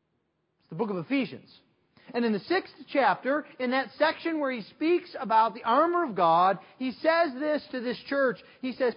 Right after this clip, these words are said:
"Please pray for me also, that words may be given to me in opening my mouth boldly to proclaim the mystery of the gospel,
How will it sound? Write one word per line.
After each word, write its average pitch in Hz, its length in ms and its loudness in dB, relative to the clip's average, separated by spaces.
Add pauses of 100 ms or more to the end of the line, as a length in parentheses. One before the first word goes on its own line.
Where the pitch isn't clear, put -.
"Please 370 360 0 (140)
pray 330 360 2
for 285 160 -2
me 262 220 0
also, 220 540 4 (920)
that 220 160 -4
words 311 500 4
may 226 160 0
be 202 160 -2
given 294 320 0
to 277 60 0
me 247 260 -2
in 214 100 -8
opening 269 520 2
my 214 160 4
mouth 208 400 4
boldly 170 600 4 (200)
to 320 80 -10
proclaim 233 640 -2
the 196 80 -2
mystery 185 480 -4
of 151 60 -6
the 160 80 -4
gospel, 170 580 4